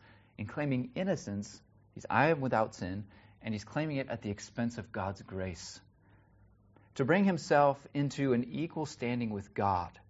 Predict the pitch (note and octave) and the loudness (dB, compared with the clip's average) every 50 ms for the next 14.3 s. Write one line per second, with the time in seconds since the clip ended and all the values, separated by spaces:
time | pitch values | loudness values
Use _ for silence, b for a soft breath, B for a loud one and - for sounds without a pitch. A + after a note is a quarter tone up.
0 | _ b b b b b b b b b b - A2+ A#2+ A2+ G#2 - C#3 C3+ D#3+ | _ b b b b b b b b b b -2 -2 -2 -2 0 4 6 8 10
1 | F3+ F#3+ F#3 D3 D3 D#3 B2 - - D3 D3 D#3 D3+ - - - G3 G3+ D#3+ B2 | 12 10 10 8 4 -2 -4 -4 -2 2 2 2 2 0 -4 -4 -2 0 0 0
2 | A#2 B2 C#3 D3+ - - - - G3 F#3 - - C#3+ A#2+ A#2+ A#2 A#2 B2 E3 G3+ | 0 -2 -4 -6 -10 -12 -6 -4 -4 -4 -2 -2 0 2 2 2 4 6 8 8
3 | G#3 G3 D3 B2 A2 - - A2+ G2+ - C3+ D3 D#3+ D3+ B2 A#2+ A2+ - - - | 8 8 6 4 0 0 -4 -6 -4 -2 0 0 2 2 4 2 2 0 -2 -6
4 | - A2 B2 - D3+ A2+ F2+ F#2 G#2 C3+ - - b b b b b b b b | -2 0 2 2 2 2 0 -2 -6 -8 -8 -12 b b b b b b b b
5 | b b b b b _ _ _ _ _ _ _ _ _ _ _ _ _ _ _ | b b b b b _ _ _ _ _ _ _ _ _ _ _ _ _ _ _
6 | _ _ _ - - _ - - A2 G#2+ G2 C3 C3+ D3 D3 C#3+ C#3+ - - C3+ | _ _ _ -20 -20 _ -6 -4 -4 2 4 6 8 8 8 8 6 2 -4 -4
7 | A#2 - C3 C3+ C3 C3+ C3+ C3+ C3 B2+ A#2+ - - - - - - - b b | 2 4 4 4 4 2 2 2 4 2 2 0 -4 -10 -18 -20 -20 -20 b b
8 | b b b b b b _ _ _ _ _ _ _ _ _ _ _ _ _ _ | b b b b b b _ _ _ _ _ _ _ _ _ _ _ _ _ _
9 | - G#2 G#2+ B2 B2+ B2 - - - - A2 - A2 - - C3+ D3 D3 B2+ G#2 | -4 -2 0 2 0 0 -2 -6 -6 -4 -4 -4 -6 -6 -6 -4 -2 0 0 0
10 | F#2+ G2 F#2 F2 F2 - A#2 C3+ C#3+ C#3 C#3 B2+ C#3 C3 - B2 A#2 A#2 - - | 0 -2 -4 -4 -4 -2 -2 -2 -2 -4 -4 -4 -4 -6 -6 -6 -8 -10 -10 -8
11 | - D3+ D#3 D3 B2 G2+ F#2+ G2+ A2+ A#2+ A#2 G2+ F2+ F2 F2+ F2+ F#2+ b b b | -8 -6 -4 -4 -6 -6 -4 -4 -2 -2 -2 -2 -4 -4 -6 -10 -12 b b b
12 | b b b b b b b b b _ _ - G#2+ F#2 F#2+ A2+ A2 G#2+ G2+ G2 | b b b b b b b b b _ _ -10 -10 -8 -6 -4 -4 -4 -6 -8
13 | - - - - - C#3+ C#3 - B2 A2 G#2+ G2 - - - G#2+ A#2+ B2 G#2 F#2 | -10 -14 -16 -12 -10 -10 -10 -8 -8 -10 -10 -10 -10 -10 -8 -6 -6 -4 -6 -6
14 | F2 E2 - - - | -8 -10 -14 -18 -20